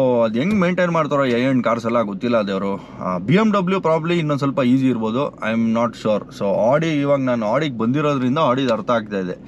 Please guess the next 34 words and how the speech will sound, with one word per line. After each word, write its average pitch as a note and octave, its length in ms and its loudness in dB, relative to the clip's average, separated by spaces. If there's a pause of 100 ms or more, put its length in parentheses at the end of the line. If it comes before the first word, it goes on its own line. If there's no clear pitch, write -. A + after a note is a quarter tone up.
(300)
So G#2+ 100 -8
totally D3+ 340 0
happy. C3 600 -4
So A2+ 120 -2
ಸರ್ವಿಸ್ದೆಲ್ಲ D3 480 0
ಏನು C#3 340 0
ಚಿಂತೆ A#2+ 280 -2
ಇಲ್ಲ. A#2 200 0
So A#2 220 -2
ನೆಕ್ಸ್ಟ್ C#3+ 380 -2
ಬಿಗ್, D3 460 -2
ಆ, D3 420 2
ಚೇಂಜ್ D3+ 400 0
ನಮ್ B2+ 240 0
ಕಾರ್ಗೆ C3 340 0
ಸಸ್ಪೆನ್ಷನ್ D3+ 560 -2
ಬರ್ತಾ A#2 300 0
ಇದೆ, C#3+ 140 2
ಎಲ್ಲ C3 180 0
ಆರ್ಡರ್ C3 240 0
ಮಾಡಿದ್ದೀನಿ. A#2+ 440 -2 (880)
So C3 60 2 (580)
ಫಿಫ್ಟಿ F3+ 380 -2
ತೌಸಂಡ್, F3 580 0
ಆ, C3+ 600 0
only F#3 300 4
springs, D#3 480 0
Audi D#3 120 0
ಸ್ಪ್ರಿಂಗ್ಸ್‌ಗೆ. D3 800 -2 (840)
ಅದು B2+ 180 0
ಬಿಟ್ರೆ C#3 440 2
ಸ್ಟ್ರಟ್ಸ್ - 480 -2
ಇದೆಯಲ್ಲ, C3+ 400 2
ಸ್ಟ್ರಟ್ಸ್‌ಗೆ, D#3 960 -2